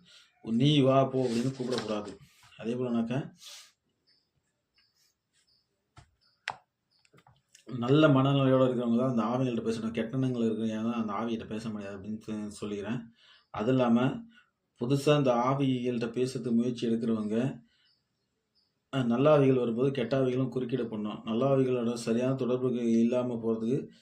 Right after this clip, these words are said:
இதுதான் காரணம். அதனால மேற்கண்ட சிக்கல் எல்லாமே நல்ல மனசு, நல்ல சிந்தனையா, நல்ல முறைகளை வச்சு பண்ணும்போது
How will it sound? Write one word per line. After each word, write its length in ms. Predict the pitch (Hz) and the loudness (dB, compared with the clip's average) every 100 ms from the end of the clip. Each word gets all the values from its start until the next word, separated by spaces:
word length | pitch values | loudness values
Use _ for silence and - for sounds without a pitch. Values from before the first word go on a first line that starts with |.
| _ | _
இதுதான் 400 | - 117 120 120 | -2 0 0 0
காரணம். 320 | 113 107 107 104 | 0 -2 -4 -6
அதனால 360 | 107 117 131 | -4 0 2
மேற்கண்ட 500 | 117 127 139 135 123 | 2 2 2 0 -2
சிக்கல் 300 | 117 113 127 | -4 -2 0
எல்லாமே 300 | 117 110 117 | 0 0 -2
நல்ல 300 | 127 117 135 | -2 0 2
மனசு, 260 | 131 117 127 | 0 0 0
நல்ல 180 | 113 117 | 0 -2
சிந்தனையா, 420 | 117 107 107 127 - - - _ | -2 -4 -6 -6 -10 -18 -20 _
நல்ல 240 | 110 117 123 | -2 0 2
முறைகளை 400 | 117 117 117 110 | 2 2 0 -2
வச்சு 220 | 107 123 | -4 -6
பண்ணும்போது 520 | 113 110 113 107 | -4 0 2 2